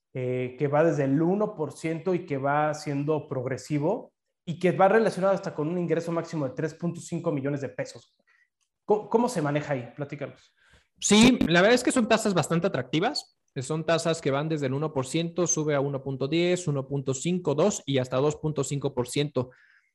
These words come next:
Speaker 2: Y el ingreso tope bajo este régimen para efectos de personas físicas es hasta un ingreso de tres punto cinco millones de pesos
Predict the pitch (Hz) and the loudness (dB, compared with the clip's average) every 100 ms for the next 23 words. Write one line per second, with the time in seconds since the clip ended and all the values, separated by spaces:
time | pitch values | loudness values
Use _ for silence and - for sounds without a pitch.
0 | - 143 156 170 214 233 240 233 226 185 | 0 4 8 8 8 6 2 4 2 4
1 | 190 214 - 139 - 156 165 190 175 185 | 2 0 -2 -2 2 0 2 0 0 -2
2 | 170 151 151 120 135 147 160 131 123 127 | -2 -4 -2 -4 -4 -4 -2 0 -2 -2
3 | 143 143 - - 156 160 160 - 139 151 | -2 -2 -2 -4 0 0 0 0 2 2
4 | - 135 - 135 151 160 143 147 160 160 | 0 -4 -2 -2 0 0 0 0 0 -2
5 | 160 135 131 156 156 - 160 151 151 151 | -2 -6 0 0 0 -4 -6 -4 -2 -2
6 | 151 135 131 135 127 135 135 151 - | -2 0 0 0 -4 -4 -4 -4 -6